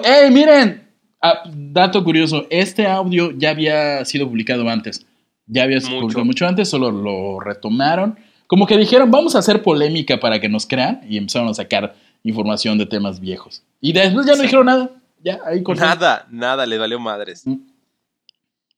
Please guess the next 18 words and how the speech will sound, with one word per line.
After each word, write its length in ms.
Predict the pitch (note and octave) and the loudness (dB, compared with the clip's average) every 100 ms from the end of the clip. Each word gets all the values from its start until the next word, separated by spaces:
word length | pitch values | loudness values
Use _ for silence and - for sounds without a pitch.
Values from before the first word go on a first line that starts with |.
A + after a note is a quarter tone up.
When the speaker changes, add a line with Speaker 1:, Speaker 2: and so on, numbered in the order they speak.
| _ _ _ _ _ _ | _ _ _ _ _ _
Speaker 1:
Otro 280 | - C#3 E3 | -4 -2 -2
tema 260 | D#3 D3 C#3+ | 0 0 2
era, 300 | D3 C3 A2+ | 2 2 0
bueno, 200 | G#2 G2+ | -2 -6
según 260 | F#2 A2+ C3 | -6 -6 -2
la 80 | C3 | -2
lluvia 420 | A#2+ B2+ B2+ A2 | -4 -4 -2 -2
de 80 | G2+ | -6
información 580 | F#2 F#2+ F#2+ F2+ G#2+ G#2+ | -12 -12 -10 -6 -4 -2
que 140 | A2 | -2
bombardeó 500 | D#3+ A3 B2+ G2+ A#2 | 0 0 0 -4 -4
nuestros 360 | G#2 - G#2+ F#2+ | -6 -6 -10 -8
smartphones 580 | F2+ G#2 F#2+ G#2+ G#2+ - _ | -10 -10 -10 -10 -10 -12 _
brillantes 680 | A#2+ A#2 B2+ A#2+ B2+ G#2+ - | -4 -2 0 0 -2 -6 -6
de 160 | F#2 F#2 | -10 -8
tanto 240 | G#2 G2 | -8 -8
gel 140 | - | -8
antibacterial, 640 | G2+ F#2+ F#2+ - D3 F3 | -10 -8 -10 -6 -4 -4